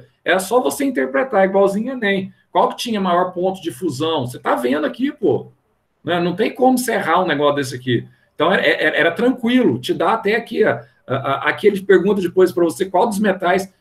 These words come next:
tinha maior número de massa. Tá aqui, ó, o cobalto, meu Deus do céu, ó.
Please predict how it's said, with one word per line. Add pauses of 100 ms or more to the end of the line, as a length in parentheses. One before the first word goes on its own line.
(140)
tinha
maior
número
de
massa.
Tá
aqui,
ó,
o
cobalto,
meu
Deus
do
céu,
ó.